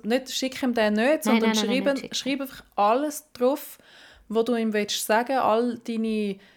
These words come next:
Speaker 1: Träume und all deine Wünsche, die vielleicht nicht in Erfüllung gegangen sind, alles, was du in die Beziehung hast wollen reingeben oder auch immer noch für die Beziehung fühlst heute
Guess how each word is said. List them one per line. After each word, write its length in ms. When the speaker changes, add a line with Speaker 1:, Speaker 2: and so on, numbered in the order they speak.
Speaker 1:
Träume 600
und 340
all 200
deine 320
Wünsche, 480
die 80
vielleicht 440
nicht 180
in 80
Erfüllung 320
gegangen 320
sind, 260
alles, 300
was 140
du 80
in 140
die 120
Beziehung 540
hast 200
wollen 140
reingeben 560
oder 300
auch 100
immer 240
noch 180
für 120
die 100
Beziehung 540
fühlst 760
heute 420